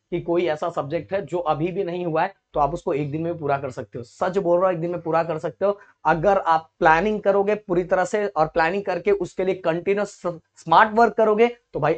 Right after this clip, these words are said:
आराम से हो जाएगा। और भाई इंजीनियरिंग स्टूडेंट ना, मैंने बार बार बोला है, कम टाइम में, कम चीज, मतलब कम समय में ऐसी चीजें करके दिखा देते हैं ना, जो बाकी लोग सोचते हैं, "यार कै-, किया कैसे इसने?" तो चलो बताता हूँ। सबसे पहले देखो, हम लोग भी अपने टाइम ऐसा ही करते थे। जब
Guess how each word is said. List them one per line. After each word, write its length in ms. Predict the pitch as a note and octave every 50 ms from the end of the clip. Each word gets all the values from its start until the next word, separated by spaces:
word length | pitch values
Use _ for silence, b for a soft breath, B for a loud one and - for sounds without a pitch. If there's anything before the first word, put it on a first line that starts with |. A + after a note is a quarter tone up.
| -
आराम 320 | C#3+ C#3 C#3 C#3 C#3+ D3 C#3+
से 100 | - C#3+
हो 100 | B2 A#2
जाएगा। 220 | B2+ A#2+ A2+ A2+ b b b b _
और 60 | D3 C#3
भाई 120 | D3+ D#3
इंजीनियरिंग 460 | D3+ D#3+ D#3+ D3 D3+ D3+ D#3+ F3 E3+
स्टूडेंट 280 | E3+ - D#3+ D#3 D#3+ D#3
ना, 160 | D3+ D3+ D3
मैंने 220 | C3+ C3 D3 D#3
बार 300 | D3+ C3 C#3 D3 D#3 E3
बार 120 | E3+ F3 D#3
बोला 240 | D3+ C#3+ C3+ C#3 D3+
है, 160 | F#3+ - _ _ _ _ _ _
कम 220 | - E3+ F3+ G3+ F#3+
टाइम 320 | E3 E3 D#3 D3+ D#3 D#3
में, 220 | D#3+ F3+ F3+ F3+ _
कम 200 | - F3+ F#3+ G3+
चीज, 180 | - - F3+ E3
मतलब 300 | D3+ D3+ D#3+ F#3 F#3 F#3+ _ -
कम 160 | F#3 F#3+ G3+
समय 300 | - - F#3+ E3+ F3 F3+
में 160 | F#3+ G3+ F#3 -
ऐसी 240 | D#3 E3+ E3 G3+ G3
चीजें 240 | E3 F#3+ F3+ G3 G3
करके 260 | G3 F#3 F3 E3+ G3+
दिखा 280 | F3+ F3+ D#3 F3+ E3+ F3+
देते 240 | F#3+ F3 D#3+ G3
हैं 60 | G3 G3
ना, 140 | F#3 C#3+ - _ _ _ _ -
जो 80 | D3 C3+
बाकी 260 | C#3 C#3 C#3+ - F3+
लोग 140 | F3+ E3+ D#3+
सोचते 240 | E3+ E3+ E3+ -
हैं, 80 | F#3 F3
"यार 200 | F3+ G3 G#3 G#3
कै-, 300 | G3+ - F#3 E3+ F3 E3+
किया 300 | - F#3 F3+ G3+ G#3+ G#3+
कैसे 320 | G#3 - F#3+ F3+ - A3
इसने?" 320 | G#3 G3+ - G3 F3 D3 B2
तो 360 | - _ _ _ _ - D3+
चलो 220 | C#3+ E3 F3 F3+
बताता 340 | D#3+ C#3+ C#3+ C3+ C3 - C3
हूँ। 100 | A#2+ A#2 - _ _ _ _ _ _ _ _ _ _ _ _ _ _ _ _
सबसे 320 | - - F#3+ G3 - A3
पहले 180 | F#3+ F#3+ F3+ F3+
देखो, 160 | F3+ G3 F#3+
हम 240 | F3+ C#3+ D3+ D#3 D#3+
लोग 120 | F3 F3+
भी 60 | F3+ F#3+
अपने 220 | E3 E3+ F#3 F3+
टाइम 220 | E3 E3+ F#3 F3
ऐसा 220 | D3+ D3+ D3+ - F3+
ही 60 | E3+
करते 300 | E3 D#3+ D#3 - F3 E3
थे। 60 | F3+
जब 120 | E3+ F3+